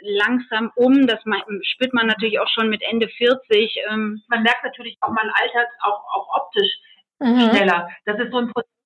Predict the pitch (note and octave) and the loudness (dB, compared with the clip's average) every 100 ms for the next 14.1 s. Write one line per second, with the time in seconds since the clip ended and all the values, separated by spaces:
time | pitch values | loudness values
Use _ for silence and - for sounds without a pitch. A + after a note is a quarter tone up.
0 | _ - - - B3+ A#3+ - C#4 C4+ B3+ | _ -4 -4 0 2 2 0 -2 0 -2
1 | C4 E3 - - G#3+ - G#3+ - - A#3 | -2 -4 -4 -4 -4 -2 -4 -4 -2 -2
2 | G3 - - - G#3 D4 C4 C4+ A3 A3+ | -2 -8 -20 -16 -2 2 2 2 0 0
3 | A#3 A#3 A3+ A3 G#3+ A#3+ B3+ - - _ | 0 2 2 0 0 -2 0 -4 -8 _
4 | - - _ - - D4 C4 B3 A3 - | -20 -20 _ -10 0 2 2 2 0 -2
5 | C4+ C4+ B3 A3+ A#3+ G3+ G3+ G3+ - D#4 | 0 0 2 2 0 0 0 0 -2 -2
6 | D4 D4 D#4+ E4 - _ - C4+ - C#4+ | 0 2 2 2 -6 _ -18 -8 0 0
7 | - G4 - C4+ B3+ C4+ C4+ C4 A3 B3 | 0 -2 2 0 0 0 2 2 2 -2
8 | - - _ - A3 A3+ _ _ D4+ - | -2 -8 _ -2 -2 -2 _ _ -2 2
9 | B3+ B3+ A#3 G3 C4+ C4 C4 E4 D#4+ - | 2 2 0 -2 -2 0 2 0 0 -8
10 | - B3+ B3 A3+ A3+ G#3+ D#4+ D#4 C#4+ A#3+ | -4 -4 -2 0 0 0 -2 -2 -2 0
11 | C4+ C#4 C4 A#3+ A3 A#3+ C#4 D4 - B3+ | 0 0 0 0 -2 0 0 0 -2 0
12 | C#4+ - A3+ A3+ G3+ C4+ C#4 B3 A3+ A3 | 0 0 -2 -2 0 0 0 0 -2 -2
13 | G3 D4+ D#4 C4 C#4 C#4+ - - - - | 0 -2 0 2 2 0 -8 -18 -18 -8
14 | A#3+ | -6